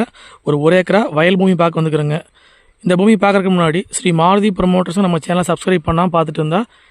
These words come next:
சப்ஸ்கிரைப் பண்ணிக்கங்க. அப்படியே பக்கத்துல இருக்கிற பெல் பட்டனை பிரஸ் பண்ணிக்கங்க. அப்பதான் நான் போடுற வீடியோ பார்த்தீங்கன்னா அடுத்தது நோட்டிஃபிகேஷன் வந்துட்டு இருக்குங்க. இந்த பூமி பார்த்தீங்கன்னா உங்களுக்கு உடுமலைப்பேட்டை to தாராபுரம் மெயின் ரோடு இருந்துங்க கரெக்டா ஒரு எட்நூறு மீட்டர்ல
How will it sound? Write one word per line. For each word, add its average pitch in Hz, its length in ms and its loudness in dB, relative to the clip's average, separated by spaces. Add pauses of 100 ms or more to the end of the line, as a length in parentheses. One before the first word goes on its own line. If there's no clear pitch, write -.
(160)
சப்ஸ்கிரைப் 190 380 0
பண்ணிக்கங்க. 165 360 0 (480)
அப்படியே 196 280 2
பக்கத்துல 190 240 0
இருக்கிற 196 200 2
பெல் 175 160 4
பட்டனை 180 240 0
பிரஸ் 156 200 -6
பண்ணிக்கங்க. 156 360 -6 (480)
அப்பதான் 190 360 2
நான் 175 140 2
போடுற 185 220 2
வீடியோ 180 220 2
பார்த்தீங்கன்னா 180 320 0
அடுத்தது 170 300 -2
நோட்டிஃபிகேஷன் 165 440 -2
வந்துட்டு 147 200 -4
இருக்குங்க. 147 260 -10 (840)
இந்த 190 160 2
பூமி 233 240 4
பார்த்தீங்கன்னா 190 400 2 (420)
உங்களுக்கு 170 280 0 (640)
உடுமலைப்பேட்டை 220 500 2
to 220 140 2
தாராபுரம் 196 460 2
மெயின் 180 140 0
ரோடு 180 160 0
இருந்துங்க 160 260 -2 (480)
கரெக்டா 185 300 0
ஒரு 208 120 4
எட்நூறு 185 300 0
மீட்டர்ல 208 280 0